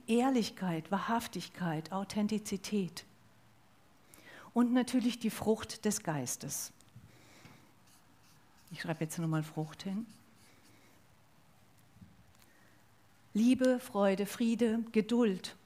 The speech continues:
Freundlichkeit, Selbstbeherrschung, Großzügigkeit. Die Frucht des Geistes. Und spätestens bei dieser Frucht des Geistes wird klar,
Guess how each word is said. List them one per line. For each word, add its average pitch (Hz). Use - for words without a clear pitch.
Freundlichkeit, 208
Selbstbeherrschung, 185
Großzügigkeit. 175
Die 190
Frucht -
des 202
Geistes. 156
Und -
spätestens 269
bei 208
dieser 196
Frucht -
des -
Geistes 208
wird 185
klar, 208